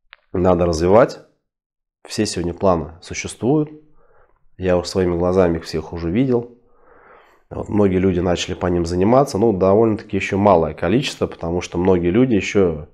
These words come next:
думают, что произошло, не очень поняли до сих пор.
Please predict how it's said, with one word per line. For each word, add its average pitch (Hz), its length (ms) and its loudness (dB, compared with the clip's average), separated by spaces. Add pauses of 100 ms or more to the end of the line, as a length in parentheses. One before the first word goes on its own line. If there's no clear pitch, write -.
(100)
думают, 95 640 2
что 117 220 2
произошло, 98 800 2 (680)
не 104 180 2
очень 98 300 4
поняли 85 480 -4 (360)
до 82 100 -10
сих - 220 -10
пор. 147 360 2